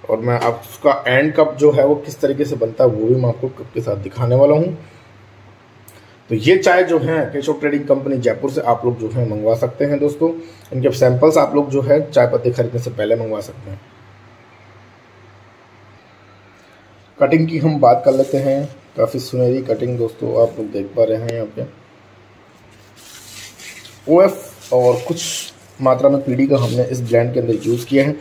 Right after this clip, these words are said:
तो काफ़ी सारे लोग जिन्होंने हमारे पास samples भेजे हैं, especially उनको अगर hotel brand चाहिए तो वो आप ये testing live देख रहे हैं दोस्तों। तो आप जो है ये वाला जो चाय पत्ती brand है वो हमसे directly purchase कर सकते हैं।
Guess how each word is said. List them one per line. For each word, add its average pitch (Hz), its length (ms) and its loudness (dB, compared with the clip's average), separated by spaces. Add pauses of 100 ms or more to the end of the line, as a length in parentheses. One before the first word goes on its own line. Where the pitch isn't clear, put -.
(320)
तो 175 80 0
काफ़ी 170 280 0
सारे 175 200 4
लोग 170 260 6
जिन्होंने 156 360 4
हमारे 135 260 2
पास 151 200 2
samples 139 360 0
भेजे 123 320 2
हैं, 165 340 2 (240)
especially 156 360 2
उनको 156 280 2
अगर 139 220 2
hotel 131 300 0
brand 135 280 4
चाहिए 143 300 4 (300)
तो 139 60 0
वो 143 160 4
आप 147 240 4
ये 160 220 4
testing 151 460 0
live 127 260 4
देख 147 160 4
रहे 147 140 4
हैं 151 100 0
दोस्तों। 151 280 0 (280)
तो 151 140 -6
आप 139 240 2
जो 170 100 4
है 170 180 2
ये 139 140 0
वाला 175 260 6
जो 170 160 0
चाय 147 280 4
पत्ती 156 200 0
brand 123 320 2
है 165 140 2 (380)
वो 160 100 6
हमसे 156 260 4
directly 127 400 0 (340)
purchase 120 300 2
कर 110 140 2
सकते - 320 -10
हैं। 101 180 -8